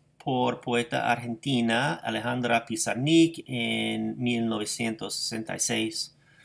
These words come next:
La obra era basada en las investigaciones de la escritora surrealista francesa Valentine Penrose del mismo siglo.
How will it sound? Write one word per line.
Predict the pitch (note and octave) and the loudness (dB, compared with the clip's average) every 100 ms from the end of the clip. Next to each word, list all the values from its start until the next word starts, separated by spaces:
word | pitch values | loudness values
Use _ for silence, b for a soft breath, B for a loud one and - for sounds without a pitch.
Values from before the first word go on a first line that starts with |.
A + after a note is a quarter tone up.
| b b b b b | b b b b b
La | - A#2 A2+ A2+ A2 - | 2 8 10 10 8 6
obra | E3+ E3+ C#3+ C3+ C#3+ C#3 | 4 8 12 12 10 2
era | B2+ B2 A#2+ | 2 6 6
basada | A#2+ - C#3+ C#3+ C#3 | 4 6 8 8 6
en | B2 | 6
las | A#2 - | 4 2
investigaciones | A#2+ A2+ A2 A#2 A2 - A#2 A2+ A2 G#2+ A2 | 0 -2 -2 0 0 0 -2 -2 -4 -6 -6
de | G#2+ | -4
la | G#2+ G#2 | -2 -2
escritora | G2+ - - - G2 - A#2+ A#2 G#2 | -4 -4 -4 -6 -14 -6 -2 -2 0
surrealista | - - A#2 G#2+ G#2 G2 G#2 C3 B2+ - - A#2 G#2+ | -2 -2 -2 -2 -4 -4 -2 -2 0 -2 -2 -2 -2
francesa | - G#2 G2+ - A#2+ A2 - G2+ A2 | -6 -6 -4 -2 -2 -2 -4 -4 -2
Valentine | A2+ A2+ G#2+ - A2 G2 - | -2 0 -6 -8 -10 -10 -6
Penrose | F3+ D#3 G2+ G2 - | -4 -2 -4 -8 -10
del | G2+ | -10
mismo | G#2 G2+ G2+ | -8 -8 -10
siglo. | - C3+ G2 F2+ | -4 -4 -4 -10